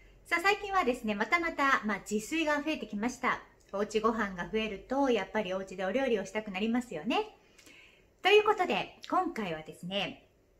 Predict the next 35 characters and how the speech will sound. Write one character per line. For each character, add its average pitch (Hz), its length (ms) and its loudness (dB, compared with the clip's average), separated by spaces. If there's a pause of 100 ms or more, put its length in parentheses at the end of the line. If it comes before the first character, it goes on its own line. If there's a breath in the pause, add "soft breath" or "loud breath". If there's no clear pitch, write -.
(100)
ま 220 140 4
あ、 - 20 4
我 330 140 4
が 440 100 8
家 285 200 2
で 202 500 0
結 330 140 -6
構 233 100 -4
活 - 280 -12
躍 320 280 0
し - 160 -10
て 247 200 2
い 233 40 0
る - 420 0
料 285 260 4
理 339 200 -2
家 277 160 2
電 160 240 -2
が 160 80 -2
あ 160 60 -2
る 151 100 -8
ん - 20 -12
で 151 80 -6
す - 100 -20
け 180 120 -10
ど、 233 280 2 (140)
そ 294 100 -6
れ 339 100 0
が 330 80 -2
ね、 330 120 -4 (220)
こ 170 180 -2
ち 214 160 -2
ら 214 140 2
な 190 120 -4
の。 143 160 -8